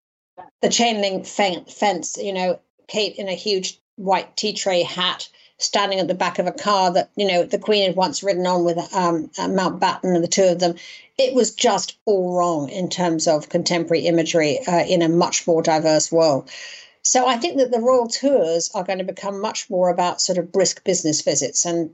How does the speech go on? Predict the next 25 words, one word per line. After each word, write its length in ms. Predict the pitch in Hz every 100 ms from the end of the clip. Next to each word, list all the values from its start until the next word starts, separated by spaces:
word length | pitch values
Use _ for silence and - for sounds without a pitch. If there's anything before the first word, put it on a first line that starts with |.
| 208
that, 320 | 202 262 -
but 120 | - 254
that 140 | 247
in 180 | 254 233
turn 360 | 233 349 294 214
is 140 | 208
going 160 | 208 190
to 60 |
reduce 400 | 190 185 214 196
their 160 | 196 175
footprint. 560 | - - - 175 -
So 160 | - 202
I 80 | 196
think 160 | 233
you'll 140 | 196 196
see 220 | - 220
in 120 | 190
twenty 260 | 185 208 180
years' 180 | 185 185
time 440 | 233 233 190 185 - - - _
a 100 | 208
much 400 | 196 214 240 -
more, 340 | 208 175 160 - _ _ _
uh, 400 | 208 185 175 160 160
reduced, 680 | 196 185 208 196 - -